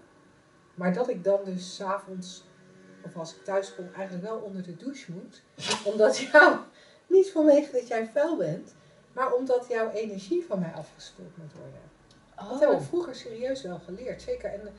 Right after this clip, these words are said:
Speaker 1: in, in de tijd dat ik, dat ik dan nog events gaf voor tachtig, negentig mensen,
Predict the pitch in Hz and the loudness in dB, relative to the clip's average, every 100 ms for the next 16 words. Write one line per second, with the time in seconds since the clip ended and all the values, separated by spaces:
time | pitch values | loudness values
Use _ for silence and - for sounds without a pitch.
0 | - - _ 202 208 208 196 196 202 202 | -20 -20 _ -12 -10 -10 -12 -6 -2 0
1 | 202 190 - - 160 190 185 - 190 180 | -2 -6 -12 -20 -16 -14 -14 -14 -12 -10
2 | 180 175 180 - 190 165 180 196 - 170 | -10 -8 -10 -10 -14 -12 -10 -10 -10 -12
3 | 160 - 170 170 165 - 165 175 160 185 | -12 -12 -12 -10 -12 -14 -16 -14 -14 -16
4 | 165 185 226 - 147 | -12 -8 -8 -8 -12